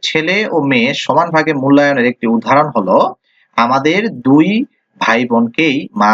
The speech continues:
বাবা বিদ্যালয়ে ভর্তি করে দিয়েছেন, তার মানে, আহ, ছেলে এবং মেয়ের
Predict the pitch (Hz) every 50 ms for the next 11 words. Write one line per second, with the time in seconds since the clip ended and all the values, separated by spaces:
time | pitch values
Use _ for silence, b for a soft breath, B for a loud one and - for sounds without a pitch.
0 | 107 107 107 104 107 131 165 165 - 110 104 - - 113 107 120 143 143 - _
1 | - - _ - 131 - _ 107 101 110 147 208 349 381 - _ _ _ _ _
2 | _ _ _ - 120 117 - - - - 98 - - 139 143 147 156 160 202 262
3 | - - _ _ _ _ _ _ - 120 123 123 120 117 113 - - _ _ -
4 | - 139 135 143 151 151 143 131 131 135 135 135 123 123 123 123 127 143 202 -